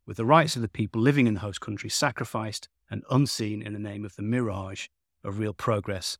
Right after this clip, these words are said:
in the negotiations. So that, I think that those bits really kind of capture what the article, what Klein is saying there about this next level of greenwashing, where it's, yeah,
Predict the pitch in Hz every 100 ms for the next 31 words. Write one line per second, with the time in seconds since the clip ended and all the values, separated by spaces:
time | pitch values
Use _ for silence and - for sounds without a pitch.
0 | _ _ 110 107 104 104 101 113 110 -
1 | 104 - 131 131 - 165 160 127 127 139
2 | 139 - - _ _ _ _ _ - 110
3 | 139 - 127 139 127 120 120 - 151 156
4 | - 110 117 - 120 107 _ _ 127 120
5 | - 110 - 113 - - 117 110 98 -
6 | 127 120 95 90 87 _ _ _ - 123
7 | 117 113 - 120 123 123 - 127 107 113
8 | 101 123 123 120 101 - 95 90 - _
9 | _ _ 110 - - _ _ -